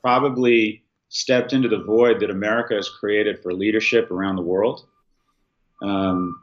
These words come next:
you know, I'm hoping it's Germany 'cause I'd rather see Germany fill that void than China.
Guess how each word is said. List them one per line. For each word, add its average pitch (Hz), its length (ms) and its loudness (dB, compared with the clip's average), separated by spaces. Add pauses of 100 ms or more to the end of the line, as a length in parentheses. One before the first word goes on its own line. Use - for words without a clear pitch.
you 117 120 0
know, 110 60 4
I'm 117 420 2
hoping 143 380 2
it's 113 160 0
Germany 151 480 0
'cause 117 160 -6
I'd 117 100 -2
rather 117 200 2
see 104 140 -8
Germany 113 340 -4
fill 123 240 0
that 120 200 -2
void 117 260 2
than 90 120 -8
China. 131 500 -6